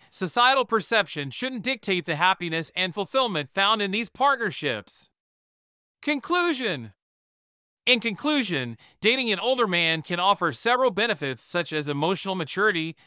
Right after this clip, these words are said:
stability, and wisdom gained through life experiences. However,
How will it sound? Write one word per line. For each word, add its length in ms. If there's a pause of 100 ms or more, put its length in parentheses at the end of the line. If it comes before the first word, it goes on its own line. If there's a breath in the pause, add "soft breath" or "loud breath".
stability, 720 (200 soft breath)
and 220
wisdom 400
gained 300
through 140
life 300
experiences. 1080 (920)
However, 600